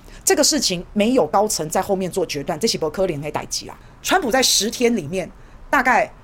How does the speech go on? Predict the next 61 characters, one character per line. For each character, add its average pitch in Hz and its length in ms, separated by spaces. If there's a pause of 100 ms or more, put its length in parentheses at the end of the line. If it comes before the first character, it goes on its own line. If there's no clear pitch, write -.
(160)
三 285 360
四 277 200
次 - 260
骂 208 180
了 180 60
佩 202 160
洛 185 120
西， 151 260 (220)
而 277 100
且 294 80
是 269 80
非 320 280
常 220 180
严 202 220
厉 233 80
的 185 80
骂 202 160
佩 190 120
洛 175 140
西。 147 260 (280)
川 349 160
普 262 80
骂 240 180
佩 247 140
洛 226 100
西 214 100
是 202 120
疯 294 200
婆 165 240
子， 156 220 (500)
说 339 140
佩 349 120
洛 320 100
西 311 100
你 247 80
做 349 80
的 277 100
一 285 80
切 330 180
的 269 60
事 370 140
情 254 100
都 294 60
没 285 80
有 - 80
好 190 140
结 196 180
果， 185 160
我 196 80
们 254 140
必 330 100
须 277 140
要 277 80
阻 247 180
止 196 160
疯 339 180
狂 226 140
的 240 60
佩 247 120
洛 214 140
西。 175 260